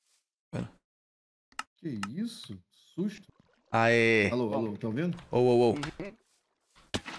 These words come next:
Speaker 2: Não, aí, aí fica fácil, né, meu camarada? Aí é
Speaker 3: Vou esperar você.
Speaker 2: Aí é foda. O cara vai voando de boa.
Speaker 1: Ai, que eu ia morrendo.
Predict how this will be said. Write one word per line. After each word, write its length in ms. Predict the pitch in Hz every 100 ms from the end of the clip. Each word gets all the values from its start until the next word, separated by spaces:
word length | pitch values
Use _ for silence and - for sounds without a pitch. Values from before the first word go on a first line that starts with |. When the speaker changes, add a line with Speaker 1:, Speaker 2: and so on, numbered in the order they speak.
| - - _ _
Speaker 2:
Não, 180 | 151 135
aí, 220 | 147 135
aí 260 | 135 135 139
fica 260 | 151 170
fácil, 380 | 170 147 139 226
né, 100 | 135
meu 120 | 143
camarada? 640 | - 131 131 127 113 107 - _ _ _ _ _ - 294 302
Aí 300 | 120 120 127
é 380 | 143 143 139 - _ _ _ _ - - - 208
Speaker 3:
Vou 100 | 170
esperar 340 | 185 - 190 185
você. 280 | 120 123 123
Speaker 2:
Aí 160 | 127
é 180 | 135 143
foda. 720 | 143 - - 120 135 120 110 104 104 - - - - - - - - - - -
O 40 |
cara 180 | - 127
vai 180 | 131 139
voando 520 | 131 139 135 143 147
de 120 | 117 120
boa. 360 | 117 117 143
Speaker 1:
Ai, 160 | 262 269
que 80 | 277
eu 60 |
ia 100 | 277
morrendo. 720 | 269 254 226 285 254 233 220